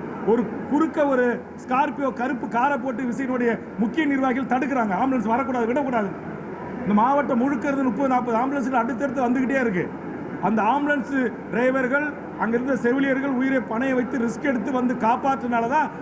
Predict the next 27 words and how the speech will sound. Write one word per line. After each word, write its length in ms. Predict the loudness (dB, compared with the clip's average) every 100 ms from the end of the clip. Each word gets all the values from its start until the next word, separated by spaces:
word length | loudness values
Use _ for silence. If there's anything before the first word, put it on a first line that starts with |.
| -4 2
நூத்தி 280 | 2 2 0
அறுபது 320 | 2 2 2
பேர்ல 320 | 2 2 2 2 0 -4
நாற்பத்தி 400 | 0 0 -2 0
ஒரு 120 | 0 2
பேர் 140 | 2
இறந்திருக்காங்க. 560 | 0 -2 0 0 2 0 0 -8 -4 0
மீதி 300 | 2 2 0
கிட்டத்தட்ட 500 | 0 0 2 2 0 -2 0
நூத்தி 320 | 2 0 -2
பத்தொன்பது 460 | -2 2 2 2
பேர் 220 | 2 0 0 -10 -6
இன்றைக்கு 440 | -2 0 2 2 0 0
உயிரோடு 360 | 2 4 2 2
காப்பாற்றப்பட்டிருக்கிறாங்க. 960 | 2 2 0 -2 -2 -2 -2 -2 -2 -6 -12 -12 -12 -12 -12 -4
ஒரு 120 | 0 2
ஐந்தாறு 340 | 2 2 2
மாவட்டத்தினுடைய, 800 | 2 0 -2 -4 -2 0 2 0 -4 -10 -4
அஹ், 120 | 0
டாக்டர்ஸ், 480 | 2 0 -2 -2 0 0 -2 -8 -2 0
மூன்று 260 | 2 2
நான்கு 260 | 2 2 0
மாவட்டத்தினுடைய 540 | 0 0 -2 0 2
ஆட்சித்தலைவர் 640 | 2 0 -2 0 0 0 0 -6 -6
அனைவரும் 320 | -2 2 2 2
அங்க 120 | 0
வரவழைக்கப்பட்டு 800 | 2 2 2 0 -2 -2 -2